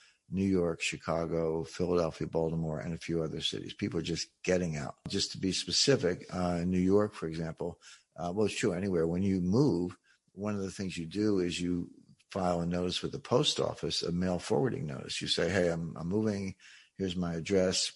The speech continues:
If any mail comes to me, send it to this new address." And the post office will do that. Well, those are public records. We know, we know what those numbers are. And through October, and again, this is just October, so I imagine the number is significantly higher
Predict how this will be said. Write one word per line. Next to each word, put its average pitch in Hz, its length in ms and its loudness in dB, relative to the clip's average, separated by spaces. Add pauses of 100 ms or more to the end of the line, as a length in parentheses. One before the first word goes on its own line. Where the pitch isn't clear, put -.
If - 180 -8
any 92 240 -2
mail 90 240 0
comes 90 300 -2
to - 80 -4
me, 87 120 2
send 92 320 0
it 87 140 -2
to 87 100 -2
this 82 260 -4
new 90 200 0
address." - 340 -4
And 151 180 2
the 131 60 2
post 95 320 2
office 78 380 0
will 78 80 0
do 98 160 6
that. 71 260 4
Well, 107 160 8
those 160 220 10
are 151 40 6
public 110 360 2
records. - 400 -4
We 92 100 -4
know, 92 440 -4 (220)
we 92 120 -6
know 85 220 -6
what 82 180 -8
those 90 180 -6
numbers 131 300 -4
are. - 260 -8
And 90 320 -4 (460)
through 113 340 2
October, 87 840 2
and - 140 -4
again, 90 180 0
this 101 160 0
is 95 60 -4
just - 280 0
October, 98 540 0
so 80 200 0
I 80 40 0
imagine 82 600 -2
the 76 80 -8
number 80 220 -4
is 78 120 -2
significantly - 640 -6
higher 82 480 -2